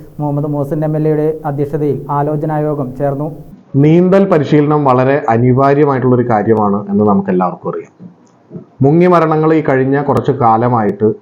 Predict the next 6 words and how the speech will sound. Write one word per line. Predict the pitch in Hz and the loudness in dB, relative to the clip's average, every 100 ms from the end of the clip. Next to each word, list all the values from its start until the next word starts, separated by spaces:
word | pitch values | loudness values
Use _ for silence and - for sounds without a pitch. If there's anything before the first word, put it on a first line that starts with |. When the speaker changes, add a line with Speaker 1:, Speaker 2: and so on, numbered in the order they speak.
| 110 | -4
Speaker 2:
വർദ്ധിച്ചുകൊണ്ടിരിക്കുകയാണ്. | 98 101 101 110 101 90 - - - _ _ _ _ - | -2 -2 2 2 2 -2 -6 -14 -16 _ _ _ _ -6
അപ്പോൾ | 147 147 | -2 2
പല | 156 180 | 4 4
രക്ഷിതാക്കളും | 147 - 160 160 156 165 170 143 | 2 4 4 4 2 0 2 2
നാട്ടുകാരും | 127 135 135 131 143 143 | 0 2 2 4 2 0
ഒക്കെ | - 120 | 0 -2